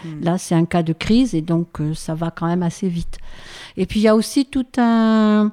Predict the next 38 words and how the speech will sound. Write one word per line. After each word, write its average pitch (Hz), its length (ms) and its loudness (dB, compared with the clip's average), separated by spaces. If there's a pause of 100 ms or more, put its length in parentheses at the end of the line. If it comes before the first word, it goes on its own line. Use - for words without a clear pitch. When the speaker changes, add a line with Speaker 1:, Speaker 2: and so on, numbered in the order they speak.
(320)
Speaker 2:
mais 202 300 2 (500)
il, 190 280 -6 (240)
il 185 40 4
y - 20 8
a 202 60 10
aussi 226 200 4
tout 254 200 -2
un 226 100 4
réseau 226 260 2
qu'on 214 180 -2
appelle 196 320 0
le 185 80 2
réseau 185 300 0
d'action 208 500 0
urgente, 185 540 0
où 190 60 -2
là, 190 200 0
où 190 140 0
nous 185 160 0
deman-, 175 340 -2
où 196 80 -2
là, 208 160 2
ça 196 140 -4
va 175 240 2
très - 220 -2
vite, 185 380 -4
parce 170 200 -8
qu'il 170 220 -4
faut - 160 -2
agir 175 320 0
dans 196 160 4
l'urgence, 185 480 0
parce 170 200 -4
que 170 120 -4
le, 160 280 0 (480)
les, 156 960 2
la 160 260 0
vie 208 300 2